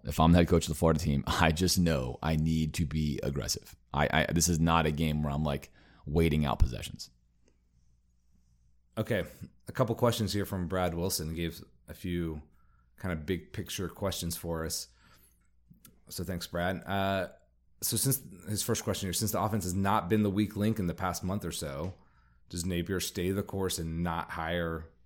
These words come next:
Speaker 2: quote unquote, not hire an O C? Let me answer this one first. I, I think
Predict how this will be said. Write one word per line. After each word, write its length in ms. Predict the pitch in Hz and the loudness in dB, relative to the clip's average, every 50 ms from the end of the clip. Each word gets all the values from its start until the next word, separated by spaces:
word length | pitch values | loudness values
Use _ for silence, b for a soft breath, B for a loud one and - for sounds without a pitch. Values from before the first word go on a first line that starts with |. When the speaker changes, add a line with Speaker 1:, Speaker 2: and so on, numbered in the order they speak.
| _ - | _ -12
Speaker 2:
quote 140 | - 82 | -10 -8
unquote, 320 | 80 76 - 82 76 - - | -8 -8 -6 -8 -8 -6 -6
not 300 | 82 80 76 78 - - | -6 -6 -6 -6 -8 -8
hire 320 | - 80 78 80 85 82 | -8 -8 -6 -4 -4 -4
an 100 | 80 82 82 | -4 -4 -4
O 80 | 82 | -6
C? 400 | 82 - - 85 82 85 95 87 - - - - _ - - - _ _ _ _ _ _ _ - - | -6 -6 -6 -4 -4 -4 -4 -6 -10 -14 -20 -20 _ -20 -20 -20 _ _ _ _ _ _ _ -20 -8
Let 80 | 92 110 | -4 -2
me 140 | 113 107 | 0 0
answer 160 | 104 101 - 101 | 0 -2 -4 -4
this 160 | 90 87 - | -6 -6 -6
one 100 | 92 85 | -6 -6
first. 240 | - 98 90 85 - - | -4 -6 -6 -6 -4 -2
I, 140 | 113 117 - - - | -2 -2 0 2 0
I 60 | 117 | 0
think 340 | - - 143 139 131 117 | 2 2 2 2 2 0